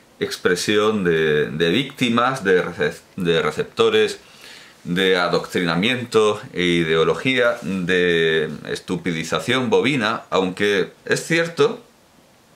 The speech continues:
que la misma actitud la encontramos en un cuadro que debería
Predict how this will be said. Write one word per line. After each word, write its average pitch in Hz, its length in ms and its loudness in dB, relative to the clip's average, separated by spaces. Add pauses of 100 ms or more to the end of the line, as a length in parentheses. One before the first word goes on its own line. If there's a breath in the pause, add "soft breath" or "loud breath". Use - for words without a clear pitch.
(440)
que 98 200 0
la 90 140 2
misma 123 360 0
actitud 135 500 0
la 131 100 2
encontramos 117 680 0
en 92 80 2
un 110 80 0
cuadro 117 320 2
que 110 80 0
debería 95 480 2